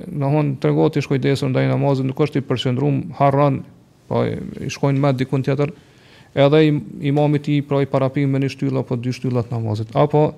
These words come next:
nëse nuk e dëgjon imamin, derisa imami, pra, ti paraprin me një, me një shtyllë apo dy shtylla, atëherë në këtë rast thjesht ky domthoni vepron ato gjëra që i ka mbet pa i vepruar si pasimi i imamit, edhe vazhdon me pasu imamin.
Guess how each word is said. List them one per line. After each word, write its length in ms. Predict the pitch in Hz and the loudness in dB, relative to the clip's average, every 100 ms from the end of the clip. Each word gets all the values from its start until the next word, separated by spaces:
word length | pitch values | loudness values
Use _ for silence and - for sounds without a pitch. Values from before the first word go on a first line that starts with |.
| - | -6
nëse 240 | 135 131 143 | -6 0 0
nuk 160 | 147 | 2
e 80 | 151 | 2
dëgjon 320 | 143 135 151 147 | 4 4 4 4
imamin, 440 | 160 120 101 117 - - _ _ _ _ _ _ _ _ _ _ _ _ - | 4 2 0 -8 -14 -20 _ _ _ _ _ _ _ _ _ _ _ _ 0
derisa 380 | 139 143 - 139 | 2 2 2 2
imami, 280 | 139 147 135 | 4 2 2
pra, 100 | 143 | 0
ti 160 | 131 135 | 0 0
paraprin 400 | 135 131 143 139 | 0 2 0 2
me 80 | 135 | 0
një, 160 | 135 143 | 0 -2
me 220 | 123 127 120 | -2 0 -2
një 160 | 127 139 | -2 -2
shtyllë 320 | - 135 127 | 0 0 0
apo 160 | 127 117 | -2 -4
dy 80 | |
shtylla, 320 | 110 156 175 196 - - - - | -4 -2 -2 -2 -8 -20 -20 -12
atëherë 240 | - 143 185 | -4 2 2
në 80 | 180 | 2
këtë 160 | 170 | 2
rast 240 | 190 185 - | 2 2 0
thjesht 280 | 185 180 | -2 0
ky 120 | 175 156 | -2 0
domthoni 360 | 156 170 160 | 0 2 2
vepron 360 | 156 156 175 147 | 0 0 0 0
ato 240 | - 147 | 0 0
gjëra 240 | 131 156 175 | 0 0 -2
që 200 | 175 147 - - - | -2 -4 -6 -14 -8
i 80 | 139 | -6
ka 160 | 147 139 | -2 0
mbet 300 | 147 147 - - _ | 0 0 -4 -20 _
pa 140 | 170 165 | 2 2
i 40 | 131 | 2
vepruar 340 | 131 127 123 - - - | 0 -2 -2 -6 -20 -20
si 160 | - 139 | -10 -4
pasimi 400 | 127 123 151 131 | -2 0 2 2
i 60 | |
imamit, 340 | 123 180 196 180 | 2 2 2 2
edhe 200 | 180 175 | 2 2
vazhdon 400 | 151 151 151 165 | 2 2 4 2
me 80 | 151 | 2
pasu 260 | 139 - 131 | 0 -2 -2
imamin. 280 | 107 104 | -2 -4